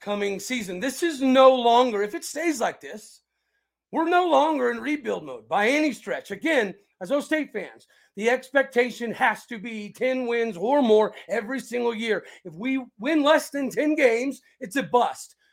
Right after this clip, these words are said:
just like this season is. So if this season's a massive bust, and everybody knows it, even the kids in the locker room, why are we not seeing a bunch of transfers? I think the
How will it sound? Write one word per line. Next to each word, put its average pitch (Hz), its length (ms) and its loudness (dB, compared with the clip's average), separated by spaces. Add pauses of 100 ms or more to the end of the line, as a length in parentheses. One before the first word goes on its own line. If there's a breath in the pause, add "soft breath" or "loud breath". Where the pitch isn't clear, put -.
(180)
just 247 320 2
like 240 220 0
this 240 180 -4
season 214 240 -6
is. - 220 -18 (260 soft breath)
So 269 120 -2
if 220 80 -4
this 359 180 -2
season's 262 380 2
a 226 80 2
massive 208 480 0
bust, 160 360 -2
and 135 100 -12
everybody 185 400 2
knows 214 240 2
it, 202 120 -4
even 208 280 -8
the 269 60 -12
kids 254 280 -12
in 294 60 -2
the 294 80 0
locker 320 320 6
room, 185 360 -4 (1120)
why 330 480 10
are 302 100 -2
we 285 120 -4
not 285 280 -4
seeing 285 180 -6
a 269 60 -4
bunch 285 220 -4
of 226 100 -18
transfers? - 720 -8 (3750)
I 202 120 -10
think 254 380 0 (1500)
the 220 120 -10